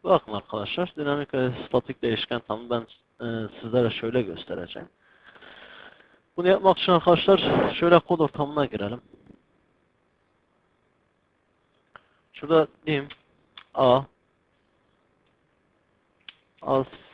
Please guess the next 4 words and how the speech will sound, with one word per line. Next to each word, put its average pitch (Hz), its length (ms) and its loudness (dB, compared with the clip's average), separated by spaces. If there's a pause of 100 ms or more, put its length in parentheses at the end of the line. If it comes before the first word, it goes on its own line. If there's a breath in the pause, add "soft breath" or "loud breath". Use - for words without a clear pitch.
(220)
e, 107 320 -6
inte-, 117 680 -6 (3250)
integer 104 580 -8
diyeyim. 98 260 -14